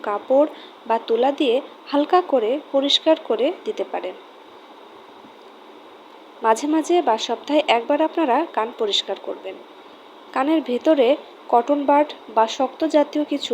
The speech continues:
কখনোই ঢুকতে দিবেন না। শিশু যদি কানে চুলকায়, ব্যথা পায় বা কান দিয়ে যদি কিছু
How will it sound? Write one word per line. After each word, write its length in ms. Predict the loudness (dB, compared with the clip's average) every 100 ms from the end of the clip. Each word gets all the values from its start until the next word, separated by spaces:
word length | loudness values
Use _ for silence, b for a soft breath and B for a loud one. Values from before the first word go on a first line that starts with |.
| -2
কখনোই 420 | -2 -4 -2 -4 -4
ঢুকতে 300 | -6 -8 -12
দিবেন 260 | -10 -8 -8
না। 100 | -12 -16 -20 -20 -20 -20 -20 -20 -20 -16
শিশু 300 | -6 -4 2 2 4
যদি 200 | 2 2
কানে 320 | 0 0 0
চুলকায়, 540 | -2 -2 -2 0 2 0 B B -8
ব্যথা 300 | -2 -2 -2
পায় 300 | -2 0 0 -2 B B
বা 140 | 2 2 2
কান 160 | -4 -4
দিয়ে 180 | 0 0
যদি 240 | 0 -2 0
কিছু 260 | -2 -2